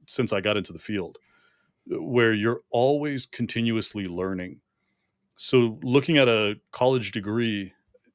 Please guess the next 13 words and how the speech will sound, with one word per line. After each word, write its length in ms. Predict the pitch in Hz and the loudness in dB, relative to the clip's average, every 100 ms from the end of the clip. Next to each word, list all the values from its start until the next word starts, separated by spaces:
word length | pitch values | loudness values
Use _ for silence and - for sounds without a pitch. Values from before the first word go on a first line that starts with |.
| - | -8
it, 120 | 143 | -6
it's 180 | 135 - | -6 0
almost, 440 | 131 170 127 - _ _ | 2 4 2 -2 _ _
it, 140 | - _ _ _ _ _ - - - 135 131 | -20 _ _ _ _ _ -20 -20 -16 -14 -10
it 120 | 135 | -4
shouldn't 680 | - - 147 170 151 - 120 | -2 0 4 4 2 -4 -4
be 160 | 120 | -4
trying 440 | 117 - 120 117 113 | -2 -2 0 2 0
to 80 | 104 | -4
teach 400 | - 117 - 113 | -6 -6 -6 -6
you 100 | 104 | -4
leading 320 | 101 101 92 | -2 -2 -2
edge. 400 | 92 110 - | -6 -8 -14